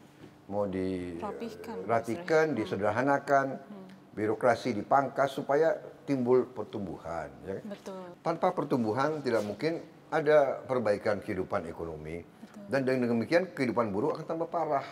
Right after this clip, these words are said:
Speaker 1: Jadi memang, eh, kita faham, saya faham kesulitan buruh. Saya dari dulu berjuang untuk buruh.
Speaker 2: Hmm, betul.
Speaker 1: Ya, Gerindra itu partai selalu membela buruh. Tanya ada semua pemimpinnya, eh,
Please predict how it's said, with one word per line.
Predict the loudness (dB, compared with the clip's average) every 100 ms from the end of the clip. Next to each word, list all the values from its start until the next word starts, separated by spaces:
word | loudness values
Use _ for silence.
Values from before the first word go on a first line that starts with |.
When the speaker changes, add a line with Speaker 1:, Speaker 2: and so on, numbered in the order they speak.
| -6
Speaker 1:
Jadi | -4 -4 -8 -16 -20 -20 -20 -4
memang, | 0 2 2 0 -8 -18 -20 -20 4 8
eh, | 8 8 6 6 4 2 0 -4 -6 -10 -14 -6
kita | 0 2
faham, | 2 2 4 2 0 -12 -20 -6
saya | -2 0
faham | 2 6 4 4 -6 -16 -20 -8
kesulitan | -4 0 0 4 4 4 -4 -10 -20 -20 -20 -20 -20 -20 -16 -2
buruh. | 2 4 4 4
Saya | 2 6
dari | 6 6
dulu | 4 2 2 0
berjuang | 4 6 6 2 -4 -6
untuk | -2 0
buruh. | 2 2 2 0 -6
Speaker 2:
Hmm, | -10 -10 -14 -20 -20
betul. | -20 -18 -18 -20 -8 0
Speaker 1:
Ya, | 2 2 0 0
Gerindra | 2 2 6 8
itu | 8 4 2 4
partai | 4 4 4
selalu | 8 8 8
membela | 6 6 6
buruh. | 4 4 4
Tanya | 4 4 4
ada | 2
semua | 0 0 2
pemimpinnya, | 2 2 2 2 0 -4 -12 -20 -20 -20 -20 -16 -6
eh, | -2 -2